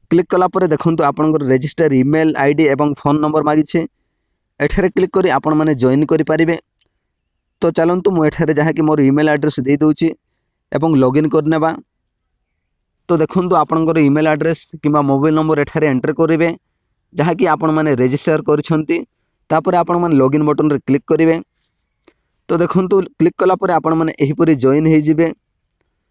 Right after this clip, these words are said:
ଆପଣମାନେ ଜଏନ୍ ଟିଓଟି ସେସନ୍ ରହିଛି, ଏଠାରେ ଡିଟେଲ୍ସରେ ଶୋ କରୁଛି।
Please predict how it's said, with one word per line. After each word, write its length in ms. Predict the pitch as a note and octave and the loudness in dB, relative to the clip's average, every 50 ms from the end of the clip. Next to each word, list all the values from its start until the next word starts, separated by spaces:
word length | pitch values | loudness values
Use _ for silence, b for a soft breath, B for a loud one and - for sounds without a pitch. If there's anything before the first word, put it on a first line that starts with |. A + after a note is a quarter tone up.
| _ _ _ _ _ _ _ _ _ - | _ _ _ _ _ _ _ _ _ -6
ଆପଣମାନେ 360 | C#3+ - F#3 F#3 F#3 F#3 F3+ | -4 -2 -2 0 0 0 0
ଜଏନ୍ 300 | D3+ B2 D3+ D#3+ E3 E3 D#3 | 0 0 2 2 2 0 0
ଟିଓଟି 400 | - D#3 D3+ D#3 D#3+ D3+ E3 D#3 | 2 4 4 4 4 2 0 0
ସେସନ୍ 400 | - E3 D3 - - D#3+ D#3+ D3+ | 0 0 -2 0 0 -2 0 2
ରହିଛି, 240 | E3 D#3+ D#3 D#3 - | 2 2 2 2 0
ଏଠାରେ 260 | D3 C#3 - D#3+ D3 | 0 0 0 -2 -2
ଡିଟେଲ୍ସରେ 520 | C3 C#3 C3 - D3+ D3+ D3+ D3+ F3+ E3 E3 | 0 0 0 2 0 0 0 0 0 0 0
ଶୋ 180 | - E3+ D#3+ | 0 0 -2
କରୁଛି। 380 | - - E3 D#3 D#3 - F3+ | 0 -2 -4 -2 -2 -2 -2